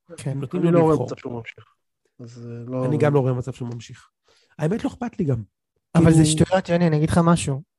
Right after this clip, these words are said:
Speaker 1: זה לא ש-, מי שיבחר את המאמן הבא שלך, זה זה שבחר את קרסטי, ואת זה שלפניו, ואת זה שלפניו,
Speaker 3: כן.
Speaker 1: כאילו, אתה מבין? אוקיי, אז הוא ילך, ואז מה? יבוא, יבוא מישהו אחר שהוא פחות או יותר באותה רמה, מה זה משנה?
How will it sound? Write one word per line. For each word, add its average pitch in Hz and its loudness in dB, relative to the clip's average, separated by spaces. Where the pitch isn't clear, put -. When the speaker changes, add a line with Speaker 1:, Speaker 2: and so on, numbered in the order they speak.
Speaker 1:
זה 147 2
לא 175 4
ש-, - -4
מי 185 -2
שיבחר 185 0
את 196 -4
המאמן 156 -2
הבא 151 -2
שלך, 202 -6
זה 147 -10
זה 180 -2
שבחר 165 -4
את 151 -6
קרסטי, 185 -6
ואת 143 -2
זה 165 -4
שלפניו, 170 -6
ואת 160 -6
זה 175 -8
שלפניו, 160 -6
Speaker 3:
כן. 120 -8
Speaker 1:
כאילו, 143 -6
אתה 156 -2
מבין? 160 0
אוקיי, 175 0
אז 147 -2
הוא 165 -2
ילך, 151 -4
ואז 147 -4
מה? 143 -6
יבוא, 180 -2
יבוא 202 2
מישהו 226 -4
אחר 214 -2
שהוא 196 -8
פחות 208 2
או - 0
יותר 202 2
באותה 170 0
רמה, 147 -4
מה 139 -6
זה 170 -6
משנה? 135 -8